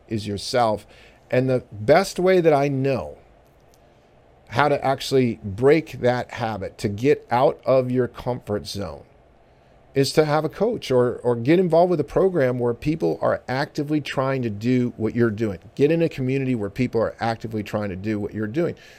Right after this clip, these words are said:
which is what we have. Well, that's what we have in our Smart Injury Doctors program. That's what we have in our free Facebook user group.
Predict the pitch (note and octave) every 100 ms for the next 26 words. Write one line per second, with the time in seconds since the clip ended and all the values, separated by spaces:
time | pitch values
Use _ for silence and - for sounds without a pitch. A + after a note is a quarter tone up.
0 | - - C3 C#3 B2+ - C#3 D#3 F#3+ A2+
1 | A2 B2 A2+ C3 - D3 C#3 C3+ D3 C3
2 | A2 G#2+ A2+ A2 A2 G#2+ G#2+ G2+ G2 F#2
3 | - D#3+ D3+ D#3 B2+ - - - - B2
4 | - B2 G#2+ A2 A2 G#2 F#2+ - - _
5 | B2+ A#2 - C#3+ D3+ - C#3 - B2+ C3
6 | C3+ A#2 B2 B2